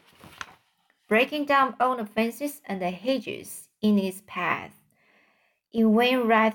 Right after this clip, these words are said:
through the middle of a herd of fine Jersey cows, and then through a flock of sheep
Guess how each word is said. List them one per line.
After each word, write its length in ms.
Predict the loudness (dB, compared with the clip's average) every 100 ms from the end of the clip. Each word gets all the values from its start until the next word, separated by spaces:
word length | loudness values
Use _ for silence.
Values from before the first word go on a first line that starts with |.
| 0
through 380 | 2 4 2 -2
the 80 | -2
middle 480 | 2 2 4 4 4
of 100 | 0 2
a 140 | 2
herd 420 | 4 2 4 4
of 160 | 2 0 -4 _
fine 420 | 0 2 2 2
Jersey 400 | 2 2 2 -4
cows, 640 | -10 -8 -6 -6 -10 -18 _ _ _ _ _ _
and 220 | 2 4
then 220 | 2 0
through 320 | 0 2 4
a 60 | 0
flock 400 | -8 _ 0 2
of 160 | -2 -2
sheep 440 | -2 0 -2 -4